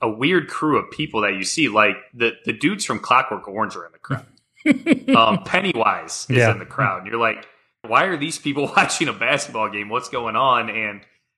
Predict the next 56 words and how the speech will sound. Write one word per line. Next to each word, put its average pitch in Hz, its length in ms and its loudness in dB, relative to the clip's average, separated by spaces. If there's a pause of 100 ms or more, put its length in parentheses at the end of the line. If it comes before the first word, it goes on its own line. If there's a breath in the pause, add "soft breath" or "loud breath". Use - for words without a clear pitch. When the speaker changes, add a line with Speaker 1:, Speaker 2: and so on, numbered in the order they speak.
(380)
Speaker 1:
it's 143 180 -2
just 240 220 -4
not 214 240 0
fun. 123 560 0 (180)
Like, 113 340 -2
I 117 80 2
remember 180 240 -4
we 131 220 -6
were 127 80 0
watching 131 400 2
it, 131 180 -2 (340)
told 131 160 0
my 120 100 4
son, 135 200 0
"Come 151 120 -4
on, 143 100 2
you 113 80 0
can 123 80 -4
watch 120 180 2
this 117 100 -8
movie 127 180 0
with 104 140 -2
us. 98 140 -4
We 104 60 -6
want 104 220 -2
you 104 60 -4
to 95 60 -6
watch 110 260 4
this." 98 160 -6
And 95 100 -18
he's 160 240 0
just - 360 -4
in 107 140 2
awe 101 220 4
the 95 100 0
whole 92 180 -4
time, 92 300 0
loving 101 240 4
it. 95 80 -6
My 90 140 -6
wife 95 280 -4
and 104 80 -4
I 101 100 2
keep 98 220 -10
whispering 98 420 -4
to 104 100 -10
each 101 180 -4
other 98 140 0
how - 260 0 (160)
bad 107 320 2
this 151 360 2
Speaker 2:
<laughs> - 0 -
Speaker 1:
movie 117 340 -2
is. 104 200 -8
It 147 100 4
is, 147 300 -4